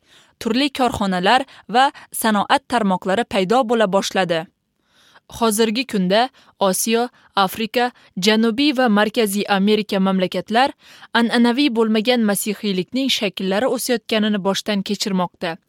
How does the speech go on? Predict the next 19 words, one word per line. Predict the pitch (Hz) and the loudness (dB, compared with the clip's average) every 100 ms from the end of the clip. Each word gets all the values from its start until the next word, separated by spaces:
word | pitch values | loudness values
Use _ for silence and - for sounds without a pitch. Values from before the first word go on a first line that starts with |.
| _ _ - - _ | _ _ -20 -20 _
va | 175 190 175 | -2 0 0
bu | 180 269 294 - - - | 0 0 -2 -8 -20 -2
tarixdan | 233 233 233 - 277 | 0 2 0 0 2
ma'lum | 233 208 226 269 | 4 4 2 0
bo'lganidan | 220 208 190 180 175 269 | 0 2 0 0 0 -2
ko'ra | 277 285 269 - - - | 0 0 0 -2 -12 -2
jadalroq | 311 285 254 196 208 - | 0 4 4 4 2 0
sodir | - 214 202 | -2 0 0
bo'lmoqda. | 190 190 180 180 - 170 165 _ _ _ _ _ _ _ _ _ _ _ _ - - - | 0 0 -2 -4 -6 -6 -8 _ _ _ _ _ _ _ _ _ _ _ _ -20 -20 -20
Hamma | - 269 277 277 | -6 -2 0 2
narsa | 208 185 - 233 247 - - | 2 0 2 0 0 -6 -6
o'sish | 233 - 294 | -2 0 -2
tamoyili | - 226 208 208 226 240 | 0 0 2 2 0 2
yaqin | 196 190 262 | 0 0 -2
kelajakda | 254 262 214 240 - 233 | 0 0 0 -2 0 0
yanada | 214 240 269 262 | 2 2 0 -2
ko'payishidan | 240 - 196 - 196 208 185 | -4 -2 -2 0 0 0 2
dalolat | 185 185 185 185 - | 2 2 2 0 -2
bermoqda. | 185 175 170 - | -2 -2 -6 -6